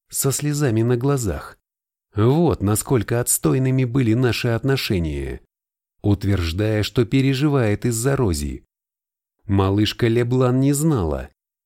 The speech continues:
но её маленькая пьяная выходка в кладовке толкнула меня в бездонную кроличью нору прямо в объятия моих пороков.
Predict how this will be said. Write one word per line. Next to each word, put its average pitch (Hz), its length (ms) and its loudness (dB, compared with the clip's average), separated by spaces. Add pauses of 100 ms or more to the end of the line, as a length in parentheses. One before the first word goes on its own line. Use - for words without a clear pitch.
но 92 260 0
её 98 300 2
маленькая 113 560 0
пьяная 110 540 0
выходка 113 480 -2
в - 80 -20
кладовке 123 560 -2
толкнула 139 520 0
меня 127 380 2
в 104 80 -6
бездонную 123 720 2
кроличью 123 600 0
нору 117 420 0 (340)
прямо 131 320 4
в 135 60 4
объятия 139 640 0
моих 110 380 0
пороков. 107 580 -4